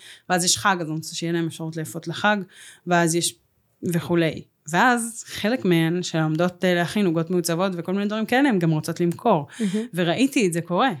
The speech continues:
Speaker 1: אפילו ראיתי בנות שפשוט למדו אפילו להכין עוגת שמרים, אוקיי? והתח-, מישהי שפשוט התחילה למכור ביישוב שלה. עכשיו, ברור שאם יהיה לה ליווי עסקי,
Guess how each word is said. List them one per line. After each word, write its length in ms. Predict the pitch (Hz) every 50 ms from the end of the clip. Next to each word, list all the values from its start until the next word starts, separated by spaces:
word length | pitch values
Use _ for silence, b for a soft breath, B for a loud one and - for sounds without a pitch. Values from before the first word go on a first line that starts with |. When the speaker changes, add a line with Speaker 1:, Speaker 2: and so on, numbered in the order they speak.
| - -
Speaker 1:
אפילו 280 | 151 - - 208 190 190
ראיתי 260 | 196 190 185 180 202
בנות 220 | 185 180 165 156
שפשוט 360 | - - - - 240 - - - 170 -
למדו 260 | - 175 175 185 214
אפילו 260 | 202 - 247 247 262
להכין 300 | 254 240 214 - 262 247
עוגת 240 | 233 220 233 240 -
שמרים, 360 | - 220 226 247 262 220 185
אוקיי? 240 | 170 160 214 220 226 208
והתח-, 220 | 196 175 - - - 185
מישהי 340 | 214 214 226 220 - 226 202
שפשוט 680 | 190 185 180 160 - - - - _ - 220 269 277
התחילה 300 | 311 302 - - 311 302
למכור 380 | 294 285 254 - 285 262 233 196
ביישוב 360 | 190 185 180 - 220 214 208
שלה. 260 | - 233 190 160 151 151 - b b b b b b b b b b b _
עכשיו, 280 | - - - 208 202 190 - - _ _ _ -
ברור 580 | 175 190 202 214 208 196 247 320 339 302 277 277
שאם 680 | - - 233 220 226 233 - - - 175 208 214 214 208
יהיה 200 | 202 202 208 226
לה 140 | 247 254 247
ליווי 360 | 220 208 202 190 196 208 208
עסקי, 480 | 202 165 - - - 175 170 165 170 202